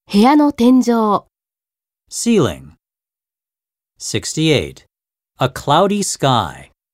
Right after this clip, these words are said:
Speaker 1: 曇った空。
Speaker 2: Cloudy. Sixty-nine. Continue one's trip.
Speaker 1: 旅行を続ける。
Speaker 2: Continue. Seventy. A party decoration.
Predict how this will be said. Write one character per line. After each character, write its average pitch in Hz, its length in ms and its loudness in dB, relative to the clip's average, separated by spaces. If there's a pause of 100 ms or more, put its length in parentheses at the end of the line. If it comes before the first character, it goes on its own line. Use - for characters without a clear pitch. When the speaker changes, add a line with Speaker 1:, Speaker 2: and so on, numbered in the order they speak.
(300)
Speaker 1:
曇 240 260 4
っ 359 40 -4
た - 280 -8
空。 214 380 -2 (840)
Speaker 2:
Cloudy. 127 640 -2 (1200)
Sixty-nine. 110 960 -2 (580)
Continue 226 640 2
one's 143 420 0
trip. - 460 -4 (580)
Speaker 1:
旅 190 160 2
行 302 420 2
を 277 100 2
続 220 340 -6
け 220 180 0
る。 202 200 -2 (840)
Speaker 2:
Continue. 151 640 0 (1300)
Seventy. 139 640 -2 (540)
A 175 100 0
party 190 460 -2
decoration. 101 760 -4